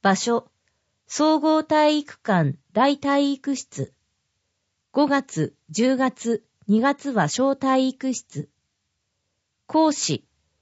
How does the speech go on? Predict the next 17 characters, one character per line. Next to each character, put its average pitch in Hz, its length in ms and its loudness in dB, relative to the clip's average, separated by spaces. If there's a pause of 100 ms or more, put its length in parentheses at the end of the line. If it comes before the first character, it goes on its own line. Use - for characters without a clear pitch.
(240)
ス - 140 -14
ポ 339 240 0
ー 330 40 -2
ツ 190 160 -10
推 269 300 -2
進 269 380 -4
委 254 300 0
員。 156 200 0 (1160)
対 262 220 2
象。 240 460 0 (380)
小 311 280 0
学 302 240 0
生 302 280 2
以 277 160 -4
上 269 260 2
の 196 120 4
方。 151 420 -4